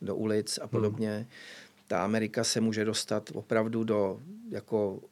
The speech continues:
Speaker 1: obrovské, mm, existenční krize. Když jsme mluvili o těch simulacích v souvislosti s tím covidem, jo, tak je zajímavý, tady proběhla jedna taky taková simulace letos v
Speaker 2: Mhm.
Speaker 1: létě.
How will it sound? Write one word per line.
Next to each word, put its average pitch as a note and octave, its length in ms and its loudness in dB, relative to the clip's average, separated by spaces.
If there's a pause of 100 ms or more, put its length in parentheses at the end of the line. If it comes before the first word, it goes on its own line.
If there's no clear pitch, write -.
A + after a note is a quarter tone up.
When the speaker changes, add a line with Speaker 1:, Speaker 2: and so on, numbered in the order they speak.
(100)
Speaker 1:
obrovské, A2 840 2 (240)
mm, A2+ 240 -4
existenční A2 1000 0
krize. C3 680 4 (720)
Když A#2+ 140 6
jsme D3 160 10
mluvili C#3 280 12
o C#3 40 12
těch C3+ 200 6
simulacích C3 580 8
v - 40 -6
souvislosti B2+ 640 4
s - 80 -2
tím C3 160 2
covidem, C3+ 440 6
jo, G2 120 -4
tak G#2+ 160 -4
je A2 80 0
zajímavý, A2+ 500 4 (400)
tady A#2+ 180 8
proběhla B2+ 420 8
jedna B2 220 6
taky A#2+ 280 -2
taková G#2+ 340 0
simulace G#2+ 560 2
letos G#2+ 280 2
v A2 40 2
Speaker 2:
Mhm. G#2+ 80 4
Speaker 1:
létě. G#2 520 2